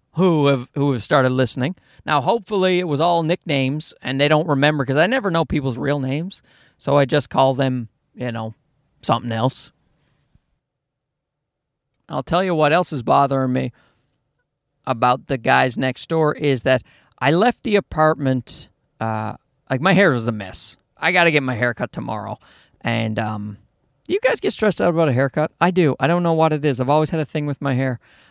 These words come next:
I, I, it doesn't look good right now, but I don't wanna go get a cut. It's such a drastic change. You know, I always feel like I'm gonna get a bad haircut. And then when I do get a haircut, I always feel like,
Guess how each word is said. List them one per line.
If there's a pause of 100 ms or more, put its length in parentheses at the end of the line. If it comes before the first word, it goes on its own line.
(120)
I,
I,
it
doesn't
look
good
right
now, (300)
but
I
don't
wanna
go
get
a
cut.
It's
such
a
drastic
change. (580)
You
know,
I
always
feel
like
I'm
gonna
get
a
bad
haircut. (400)
And
then
when
I
do
get
a
haircut,
I
always
feel
like,